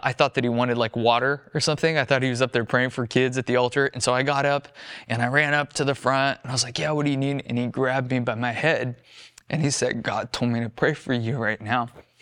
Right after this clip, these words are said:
and that he's, um, calling you." And, um,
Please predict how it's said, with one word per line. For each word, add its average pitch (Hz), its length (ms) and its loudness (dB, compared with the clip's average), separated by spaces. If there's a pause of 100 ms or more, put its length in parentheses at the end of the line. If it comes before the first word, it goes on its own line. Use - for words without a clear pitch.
(340)
and 147 160 0
that 131 120 0
he's, 123 240 -2
um, 123 300 -6
calling 165 400 2
you." 143 160 -2 (360)
And, 131 280 0
um, 127 440 -2